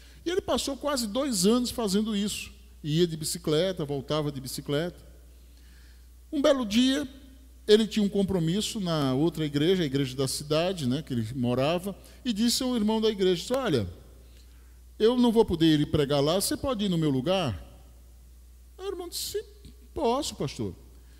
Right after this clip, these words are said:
Ele disse, "Ah, você pode levar minha bicicleta, porque como é aqui na cidade mesmo, eu vou, eu vou a pé."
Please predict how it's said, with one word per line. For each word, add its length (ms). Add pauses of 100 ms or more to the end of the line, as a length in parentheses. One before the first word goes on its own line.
(340)
Ele 60
disse, 120
"Ah, 140
você 120
pode 280
levar 200
minha 140
bicicleta, 540
porque 180
como 180
é 60
aqui 140
na 80
cidade 320
mesmo, 260
eu 80
vou, 260
eu 80
vou 120
a 60
pé." 300